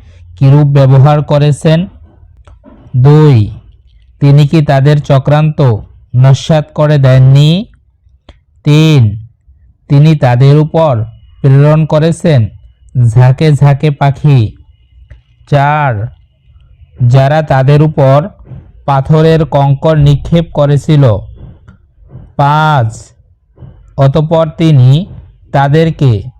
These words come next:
ধ্বংস করে দেন। এখন শুনবেন সূরাতুল কুরাইশ এর বঙ্গানুবাদ। সূরাটিতে চারটি আয়াত রয়েছে এবং একটি রুকু রয়েছে, আর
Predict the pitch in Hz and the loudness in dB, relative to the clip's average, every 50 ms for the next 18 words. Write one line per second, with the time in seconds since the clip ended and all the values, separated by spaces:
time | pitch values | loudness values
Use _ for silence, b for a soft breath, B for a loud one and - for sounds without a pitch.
0 | _ _ _ _ - 117 117 120 131 139 147 151 139 123 170 165 - 160 156 156 | _ _ _ _ -2 2 2 4 4 4 4 2 2 2 0 -2 0 0 0 0
1 | 151 139 139 127 113 104 98 95 107 - - - - _ - 135 143 147 143 - | 0 2 2 0 0 0 -2 -4 -8 -12 -14 -20 -20 _ -4 -2 -2 -2 0 0
2 | 165 165 170 170 156 - 147 135 123 120 123 127 135 143 160 190 196 - _ _ | 0 0 0 -2 0 0 2 2 4 4 2 2 2 2 0 -4 -8 -12 _ _
3 | _ _ _ _ _ _ _ _ _ _ _ _ _ _ - - - 151 156 165 | _ _ _ _ _ _ _ _ _ _ _ _ _ _ -14 -4 0 0 2 2
4 | 156 147 139 135 - 151 147 147 147 139 - 156 147 147 143 147 147 151 160 160 | 2 2 0 0 0 0 0 0 0 -2 -4 -2 0 0 2 2 0 0 0 -2
5 | 170 180 - - - - _ _ _ _ _ _ _ - 139 139 135 127 123 123 | -4 -4 -6 -10 -16 -20 _ _ _ _ _ _ _ -2 2 2 4 4 2 2
6 | 127 127 131 135 143 143 143 135 120 117 104 95 92 - - - - _ _ _ | 2 2 2 2 2 2 2 2 2 2 0 -2 -4 -8 -16 -20 -20 _ _ _
7 | _ _ _ _ _ _ _ _ _ _ _ _ _ _ _ - - - 156 156 | _ _ _ _ _ _ _ _ _ _ _ _ _ _ _ -20 -6 -2 0 0
8 | 160 160 160 175 175 165 - 180 180 180 - - - _ _ _ _ - 156 147 | 2 0 0 -2 -4 -4 -4 -4 -6 -6 -6 -10 -16 _ _ _ _ -6 -4 -2
9 | 143 147 147 139 139 170 160 151 135 135 135 135 135 135 - 127 127 120 120 117 | -2 -2 -4 -4 -6 -4 -2 -2 0 0 2 0 0 0 0 0 2 2 2 2
10 | 113 - 147 143 151 - - _ _ _ _ _ _ _ _ _ _ _ _ _ | 0 -2 -2 -2 -2 -4 -6 _ _ _ _ _ _ _ _ _ _ _ _ _
11 | _ _ _ _ _ _ _ _ _ - 147 147 156 160 165 160 147 151 143 139 | _ _ _ _ _ _ _ _ _ -2 0 0 0 0 -2 -4 -2 -2 -2 -2
12 | - - 170 160 147 135 123 - 139 131 123 120 113 113 110 110 - - 135 147 | -2 -2 -2 0 2 0 0 2 2 2 2 2 2 2 0 0 -2 -2 -2 -2
13 | 190 - _ _ _ _ _ _ _ _ _ _ _ _ _ _ _ _ _ _ | -2 -6 _ _ _ _ _ _ _ _ _ _ _ _ _ _ _ _ _ _
14 | - 131 139 131 120 117 120 127 | -6 -4 -2 -2 -2 -2 -4 -6